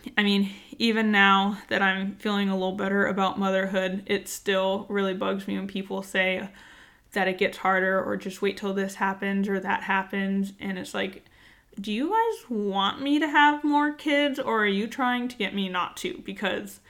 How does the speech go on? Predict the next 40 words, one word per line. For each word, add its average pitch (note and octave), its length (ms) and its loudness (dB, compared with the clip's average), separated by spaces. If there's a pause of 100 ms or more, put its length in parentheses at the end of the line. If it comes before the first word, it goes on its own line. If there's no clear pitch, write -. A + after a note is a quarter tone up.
(360)
I G#3+ 140 -10
don't C#4+ 180 -6
know D#4+ 100 -6
why D#4 300 -2
all C4 160 -2
this B3+ 140 -4
negativity A#3 580 -2
is G3 100 -8
coming F3+ 440 -8
out F3+ 100 -4
of F3 100 -8
nowhere. - 560 -6
Um, F#3+ 380 -4 (120)
<laughs> - 140 -20
but - 420 -2
let's A#3+ 280 -2
just F#4+ 200 -2
spread - 480 -2
positive A#3+ 440 -2
vibes G#3 500 2
and G3 220 -4 (420)
just G3+ 540 -4
be G#3 140 0
out G3+ 160 4
here G3 160 -4
for G3 140 -6
people. G3 720 -4
And, F#3 320 -2
you G3 80 -4
know, G3+ 100 -2
especially B3+ 400 -2
as G3 360 0 (600)
children G3 520 0
of F#3 100 -8
God, F#3+ 480 2
children G#3 340 0
of G3 120 -2
God, F#3+ 520 0
and, F#3 440 -4 (560)
um, F#3+ 500 -4